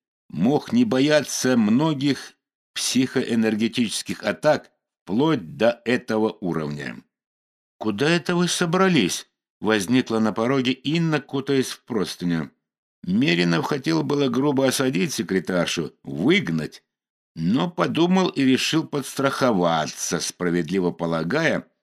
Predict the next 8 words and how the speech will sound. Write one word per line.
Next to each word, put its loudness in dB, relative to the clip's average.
что -4
телохранители 0
такого -4
класса -8
лишними -4
никогда -6
не -2
бывают. -6